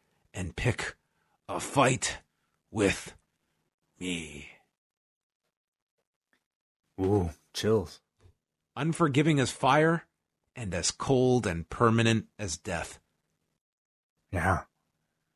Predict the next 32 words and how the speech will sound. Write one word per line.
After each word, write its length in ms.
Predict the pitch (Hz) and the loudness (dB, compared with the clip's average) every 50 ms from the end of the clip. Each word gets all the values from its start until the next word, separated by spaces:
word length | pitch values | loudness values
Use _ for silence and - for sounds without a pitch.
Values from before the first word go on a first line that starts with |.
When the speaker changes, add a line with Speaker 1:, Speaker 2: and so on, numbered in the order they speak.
| _ | _
Speaker 1:
This 100 | - - | -20 -8
guy 140 | - - 107 | -2 0 0
should 160 | 101 - - | 0 0 -2
come 140 | - 117 107 | 0 2 2
out 140 | 107 107 98 | 2 2 2
to 220 | - 90 85 85 - | 0 -2 -2 -2 -2
cold 300 | - - 123 120 107 101 | -2 0 0 0 0 0
as 140 | 101 92 104 | 0 0 0
ice. 360 | 98 98 90 - - - - - _ _ _ _ _ _ _ _ _ _ _ _ _ _ _ _ _ _ _ _ - 98 | 0 0 2 2 0 0 -2 -4 _ _ _ _ _ _ _ _ _ _ _ _ _ _ _ _ _ _ _ _ -4 2
Speaker 2:
Ooh, 200 | 110 110 101 90 92 | 4 4 4 4 2
okay. 340 | 101 110 - - 87 95 - _ _ _ _ _ _ _ _ _ _ _ _ _ - | -2 -2 -2 -2 -2 -2 -4 _ _ _ _ _ _ _ _ _ _ _ _ _ -2
Yeah, 180 | 92 90 87 | 0 2 2
somebody, 420 | 95 - 123 156 208 240 208 151 127 | 2 2 2 4 4 4 4 2 2
somebody 320 | - 120 147 190 226 208 | 0 0 0 2 2 2
back 240 | 143 107 90 92 - | 2 2 0 0 0
there, 560 | 110 98 95 95 98 80 - 95 90 92 90 87 | 0 2 2 2 2 0 0 0 0 2 0 0
um, 240 | 87 87 85 87 - _ _ _ - | -2 -4 -8 -10 -14 _ _ _ -6
you 80 | 98 95 | -4 -2
know, 80 | 92 | 0
has 120 | 92 90 90 | 0 0 -2
been 240 | 92 87 87 82 - _ _ _ _ _ _ _ _ _ _ _ _ _ _ _ _ _ _ _ _ _ _ _ _ _ _ | -4 -6 -6 -8 -12 _ _ _ _ _ _ _ _ _ _ _ _ _ _ _ _ _ _ _ _ _ _ _ _ _ _
looking 260 | - 101 95 - 143 | -4 -4 0 2 2
Speaker 1:
The 60 | 143 - | 4 4
Speaker 2:
up 60 | 156 | 6
Speaker 1:
room, 240 | 233 311 320 240 170 | 4 6 6 4 4
wa-, 120 | 156 - | 4 2
the 120 | 156 143 143 | 2 2 2
room 240 | 127 143 220 262 233 | 4 2 2 2 2
was 160 | 147 120 - | 0 2 2
double 220 | 147 131 131 139 | 2 2 2 2
booked 240 | - - 226 226 - | 2 0 0 0 0
tonight. 300 | - 107 90 87 87 | 0 0 0 -2 -6